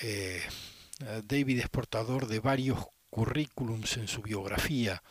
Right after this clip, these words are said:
y hay que ver cuál elegimos para hacer una presentación breve. Eh, David estudió historia, si yo no me equivoco, se doctoró en la Universidad de Princeton, fue editor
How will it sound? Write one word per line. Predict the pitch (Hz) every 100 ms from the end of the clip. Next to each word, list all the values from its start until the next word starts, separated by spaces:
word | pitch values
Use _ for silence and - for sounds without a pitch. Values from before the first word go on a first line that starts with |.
| - - -
y | - 110
hay | 120
que | -
ver | 117 123 120 113
cuál | - 120 113 110 107
elegimos | 98 101 - - 135 120
para | - 104
hacer | - 127
una | 107
presentación | - - 101 - 120
breve. | 131 160 127 101 - - - - - -
Eh, | 113 113 117 110
David | 135 131 123 113 127 - -
estudió | - - 120 117 110
historia, | 120 - 185 156 147 147 131 - - - _ _ _ _ _ _ _ _ _ - - -
si | - 117
yo |
no | 131
me | 113
equivoco, | - 117 -
se | 104 107
doctoró | 104 - 110
en | 107
la | 107
Universidad | 98 92 - 101 104
de | 95
Princeton, | - 156 147 117 - 120 120 - _ - - - - - -
fue | - 180 180 165
editor | 139 131 - 226 175 120